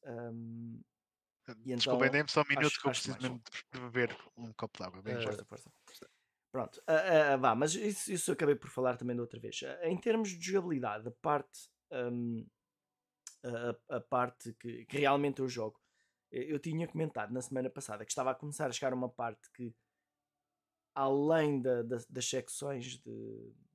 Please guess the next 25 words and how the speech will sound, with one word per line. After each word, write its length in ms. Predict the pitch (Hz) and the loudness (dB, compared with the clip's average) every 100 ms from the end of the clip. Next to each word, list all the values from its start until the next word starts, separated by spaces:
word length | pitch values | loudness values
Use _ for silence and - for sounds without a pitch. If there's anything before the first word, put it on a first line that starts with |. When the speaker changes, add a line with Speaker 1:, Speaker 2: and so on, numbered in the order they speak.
| _ | _
Speaker 1:
de, 140 | 110 117 | -20 -20
de 160 | 117 | -16
luta, 420 | 120 127 135 220 - _ _ _ _ _ _ _ | -10 -10 -8 -14 -14 _ _ _ _ _ _ _
ah, 300 | 123 113 147 | -8 -4 -2
havia 160 | 131 151 | 4 4
outras 220 | 147 135 | 4 0
secções 720 | 139 127 - 135 123 120 - | 0 0 -2 -4 -4 -4 -8
interessantes 540 | 143 127 - 135 123 - | -6 -6 -6 -4 -6 -6
de 100 | - | -10
exploração, 680 | - 123 120 120 - 135 - _ | -10 -8 -6 -6 -4 -4 -4 _
mas 540 | 143 147 147 139 - | -4 0 2 0 -2
que 500 | - 135 123 120 117 110 | -4 -4 -2 -4 -6 -12
foi 260 | _ - 139 | _ -4 -2
salto 300 | 131 143 127 | 0 -4 -4
de 80 | _ | _
pouca 240 | 135 - | -10 -8
dura 240 | 117 131 139 | -4 -4 -4
porque 500 | - 117 - _ 117 113 _ _ _ _ - | -6 -18 -18 _ -18 -18 _ _ _ _ -10
aconteceu 400 | 135 139 123 139 | -6 -4 0 0
daquela 400 | 131 131 123 123 | 0 0 0 2
vez 240 | 117 135 | 2 0
e 60 | 135 | 0
já 160 | 120 120 | -4 -4
não 100 | 120 | -6
aconteceu 580 | 123 120 - 117 113 | -8 -12 -10 -8 -8